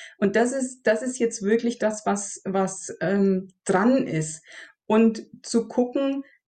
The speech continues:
von all dem, was mir beigebracht wurde, von all dem, was man mir erzählt hat, so muss es, so gehört, so ist der Mensch,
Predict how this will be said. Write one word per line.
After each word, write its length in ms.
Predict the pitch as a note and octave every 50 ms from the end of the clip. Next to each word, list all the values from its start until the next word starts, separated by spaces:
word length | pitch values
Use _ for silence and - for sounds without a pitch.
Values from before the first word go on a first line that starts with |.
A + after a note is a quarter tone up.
| _
von 280 | - - A#3 A#3 A3+ A3+ -
all 300 | G3+ G#3 B3 D4 D#4 C#4+
dem, 340 | - C4 B3+ B3+ A#3+ G3+ F#3+
was 220 | F#3+ F#3 - -
mir 180 | A3 G#3 G3+ -
beigebracht 800 | - F3 G3 B3 C#4+ C#4 B3+ B3+ - A3+ G3 F#3 - - - -
wurde, 240 | F3+ F3 F3 F3
von 280 | F3 - - G3+ G3+ G#3
all 280 | - F#3+ G#3 A#3+ C#4 C4
dem, 320 | B3+ A#3+ A#3+ B3 B3+ A#3 F#3+
was 180 | F#3 F#3+ -
man 160 | - G3 F#3+ G3
mir 140 | G3 F#3
erzählt 520 | F3+ F3 - - - G#3+ G#3 G#3+ A#3 B3 B3
hat, 200 | A3 G3 F#3+ -
so 160 | - G#3+ G3+
muss 280 | G3+ G#3+ B3 C4+ C4+ -
es, 140 | B3 -
so 160 | - A3+ G#3+ G#3
gehört, 420 | A3 G3+ F3+ A3 A3 G#3+ G#3+ G#3+
so 180 | - - G#3 -
ist 200 | A3 - - -
der 80 | F#3+
Mensch, 540 | F#3+ G#3 A#3 B3 C4 C4+ C4+ C4+ - - -